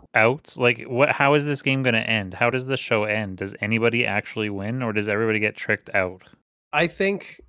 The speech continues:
Speaker 2: I think one person manages to, like, survive their trick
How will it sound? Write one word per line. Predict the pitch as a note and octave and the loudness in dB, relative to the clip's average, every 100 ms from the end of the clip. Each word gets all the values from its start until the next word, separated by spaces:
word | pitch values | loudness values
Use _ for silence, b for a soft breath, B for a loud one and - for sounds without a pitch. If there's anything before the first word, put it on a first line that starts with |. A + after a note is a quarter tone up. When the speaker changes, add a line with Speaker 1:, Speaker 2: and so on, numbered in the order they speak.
| _ - | _ -6
Speaker 2:
I | F3+ | -6
think | - G3+ G3 - - - | 0 0 0 -8 -20 -16
one | D#3+ C#3+ E3 F3 F#3 | -12 -4 -2 -2 -4
person | - E3+ E3+ - E3+ | 0 0 0 -2 0
manages | D3 C#3+ C#3+ C#3 C#3+ C#3+ | 0 0 -2 -2 -4 -4
to, | C3+ | -4
like, | C3 A#2+ | -4 -4
survive | C3 A2 G#2 A2 B2 C#3 | -4 -4 -2 -2 -2 -4
their | D3 D3 | -4 -4
trick | - E3+ A3 - | -4 -6 -6 -12